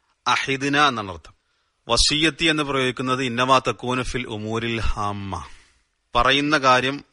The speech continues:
വളരെ ഇമ്പോർട്ടന്റ് ആണെങ്കിലാണ് വസ്വ എന്ന് പ്രയോഗിക്കുക.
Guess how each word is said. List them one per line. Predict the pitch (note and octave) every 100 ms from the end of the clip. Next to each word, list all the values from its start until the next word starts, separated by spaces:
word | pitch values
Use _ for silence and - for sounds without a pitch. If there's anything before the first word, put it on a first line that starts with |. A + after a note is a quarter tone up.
| _
വളരെ | A2+ A2+ A#2+ C3+
ഇമ്പോർട്ടന്റ് | A#2+ A#2 B2 C3 A#2+
ആണെങ്കിലാണ് | A#2+ A2+ A2 A2 G#2 A2 - _ _ _ _ _ G#2
വസ്വ | G2 - - A2+
എന്ന് | A#2+ G#2+
പ്രയോഗിക്കുക. | G2+ F#2+ E2 -